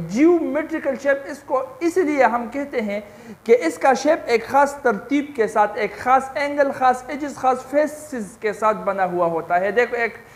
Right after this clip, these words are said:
Solid के अंदर, for example, यहाँ पर मैं cubic shape draw कर लेता हूँ, जो कि एक एनएसीएल का होता है। इसके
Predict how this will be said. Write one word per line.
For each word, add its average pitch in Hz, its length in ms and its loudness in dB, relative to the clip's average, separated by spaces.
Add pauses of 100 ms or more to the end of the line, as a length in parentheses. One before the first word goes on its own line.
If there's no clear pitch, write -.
(460)
Solid 330 420 4
के 302 120 -6
अंदर, 294 280 -2
for 277 200 4
example, 269 420 -2
यहाँ 269 200 2
पर 262 120 0
मैं 254 160 -4
cubic 247 460 -4
shape 247 460 -2
draw 214 220 2
कर 233 180 -2
लेता 233 260 -2
हूँ, 208 160 0
जो 202 140 -2
कि 208 100 -8
एक 190 220 -8
एनएसीएल 196 580 -4
का 185 160 -2
होता 185 380 -2
है। 143 280 -6 (3500)
इसके 320 380 4